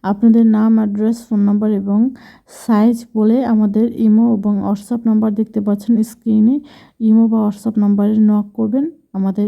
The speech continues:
ইমো বা WhatsApp নাম্বারে আপনারা কলও করতে পারেন, কোনো সমস্যা নাই। যেটা নেবেন ওইটা স্ক্রিনশট নিয়ে আপনারা ইমো বা WhatsApp-এ নক করলে আমরা আপনাদেরকে দাম এবং ডিটেলস বলে দিব। আর এগুলো কিন্তু সবই টপস কালেকশন,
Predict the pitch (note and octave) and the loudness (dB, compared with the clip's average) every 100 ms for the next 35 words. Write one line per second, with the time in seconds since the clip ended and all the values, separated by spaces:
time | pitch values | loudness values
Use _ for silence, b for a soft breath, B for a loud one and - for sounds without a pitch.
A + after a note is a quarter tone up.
0 | G#3 A3 A3 A3+ A#3 A3 G#3 G#3 A3+ G#3+ | -4 2 2 2 0 -2 -2 -4 -2 0
1 | G#3+ G#3 G#3+ C4 C#4 - F#3+ G3+ G3+ G#3 | 0 0 -2 -4 -8 -12 -6 -2 0 0
2 | G#3+ G#3+ G#3+ G3+ A3+ A#3 A#3 A#3 A3 A3 | -2 -4 -4 0 0 0 -4 -4 -4 0
3 | A3 B3 D4 B B - A3+ A#3 A#3 F3+ | 0 0 -2 B B -2 0 2 0 -2
4 | F3+ F#3 E3 D3+ b b b b - G3 | -4 -4 -6 -6 b b b b -12 -2
5 | A#3 A#3+ B3+ A#3+ A3+ C4 C4 G#3+ A3+ A3+ | 0 2 2 2 2 0 0 -2 0 -2
6 | - A#3+ A#3 A#3+ A#3 A3 G#3+ G#3+ A#3+ A3 | 0 -2 0 -4 -2 2 2 2 0 -2
7 | - G#3 G3+ G3+ G#3 G#3 G#3 G3+ G3+ A3 | -4 -4 -2 0 0 -2 -2 -2 -4 -6
8 | G#3+ G#3 G#3 G3+ A3+ A3+ C4 A#3 G3 G3 | 0 0 0 -2 -2 0 2 2 0 0
9 | F#3 - G3 G3+ G3+ A#3 F#3+ F#3+ G3+ G3+ | -4 -4 -2 -2 -2 -2 0 0 0 0
10 | G3+ G3 G#3 G#3 A#3+ A#3 G3 G#3 G3+ - | 0 0 0 0 -2 -2 -2 0 0 -2
11 | - - F#3 B B B B B B - | -8 -12 -14 B B B B B B -10
12 | F#3 - - B3 B3+ C4 B3+ C4 B3+ C4 | -10 -8 -2 0 2 2 0 0 -2 -2
13 | G#3+ G#3+ A#3 A#3 A3 A3 - G#3 G#3 G3+ | 0 0 0 0 -2 -4 -4 -2 -2 -2
14 | - | -2